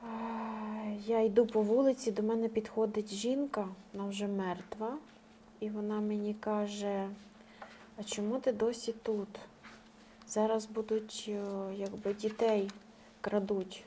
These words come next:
забирати». І, і я бачу, військові російські ходять з автоматами. І дивлюся так на телефон,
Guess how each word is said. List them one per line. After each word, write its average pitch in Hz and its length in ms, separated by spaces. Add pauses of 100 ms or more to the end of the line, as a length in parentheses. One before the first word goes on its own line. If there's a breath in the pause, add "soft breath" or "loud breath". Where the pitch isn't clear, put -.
(280)
забирати». 202 720
І, - 120
і 202 200
я 208 140
бачу, 208 320
військові 214 680
російські 226 680
ходять 208 580
з - 40
автоматами. 190 920 (1400 loud breath)
І 196 280
дивлюся 208 680
так 208 220
на 208 140
телефон, 208 680